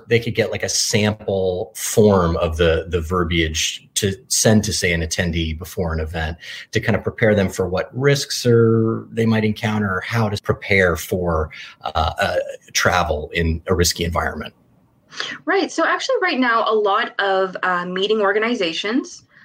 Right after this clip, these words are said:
Speaker 2: if it's a national one or domestic one or international ones, what they are doing is already providing some guidelines. So if you definitely look out at, for your association, they should be able to provide you with,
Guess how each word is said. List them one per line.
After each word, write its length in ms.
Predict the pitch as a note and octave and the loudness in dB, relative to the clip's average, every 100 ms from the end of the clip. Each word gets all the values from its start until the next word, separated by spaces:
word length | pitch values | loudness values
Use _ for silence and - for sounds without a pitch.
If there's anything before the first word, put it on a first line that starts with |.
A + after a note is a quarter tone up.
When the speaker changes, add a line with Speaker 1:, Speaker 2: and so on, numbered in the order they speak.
| - | -4
Speaker 2:
if 200 | - F#3+ | -2 2
it's 180 | G3 F#3+ | 0 0
a 40 | |
national 540 | F3 A#3 C4 C4+ C#4+ C4+ | 0 2 2 2 2 4
one 300 | C4+ C4 B3+ | 4 4 4
or 80 | G3 | 2
domestic 600 | E3 F#3 G3+ G#3+ G#3+ - | -2 -2 -2 -2 -6 0
one 440 | G3+ G3 F#3+ F#3+ - - - | 2 4 2 -2 -8 -18 -6
or 120 | - - | -4 0
international 720 | A3 A#3 A3 G#3 G#3 - G3+ | 0 0 2 2 0 -2 0
ones, 260 | G3 F#3+ F#3+ | 2 2 2
what 140 | G3 | 2
they 80 | G3 | 2
are 220 | - G#3 | 4 2
doing 260 | G#3+ G3 G#3 | 4 2 2
is 80 | F#3 | 0
already 280 | F3+ F#3 | 2 2
providing 540 | F#3+ F#3+ D#3+ D3+ B3 C4+ | 0 -4 0 2 2 2
some 220 | D4+ D4+ | 2 2
guidelines. 640 | F3 D#3+ E3 E3 A#3 C#4 - | 2 0 0 2 2 -2 -8
So 160 | - A#3 | -4 0
if 120 | A#3+ | 2
you 120 | B3 | 0
definitely 640 | G#3+ B3 C4 D#4+ B3+ D4 C4+ | 2 0 2 0 2 2 4
look 240 | G#3 G3+ - | 2 2 2
out 280 | F#3 C#4+ C#4 | 4 2 2
at, 180 | G3+ G3 | -2 0
for 160 | G#3 | 2
your 200 | G3+ G3 | 4 4
association, 880 | G3+ G3 F#3 F#3+ F3+ E3+ F3+ C#4+ D#4+ | 2 0 -2 -2 -4 -4 0 2 2
they 140 | C#4 A3 | 2 2
should 260 | - A#3 | 2 0
be 80 | G#3+ | 2
able 180 | G#3 G3 | 2 2
to 100 | G3 | 0
provide 420 | F#3 F3+ D#3 D#3 | -4 0 0 0
you 160 | C#3 D3+ | -2 -2
with, 340 | D3 D3 D3 | 0 0 -2